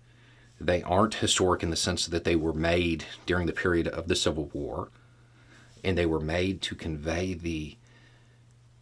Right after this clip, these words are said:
the idea that continued oppression was good.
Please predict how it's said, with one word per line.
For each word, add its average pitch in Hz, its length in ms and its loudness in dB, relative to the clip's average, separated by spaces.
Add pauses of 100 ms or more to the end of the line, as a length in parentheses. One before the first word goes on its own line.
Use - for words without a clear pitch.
(420)
the 92 200 2
idea 90 560 0 (800)
that 87 320 -4
continued 107 720 2
oppression - 720 2 (880)
was 82 220 -2
good. - 360 -10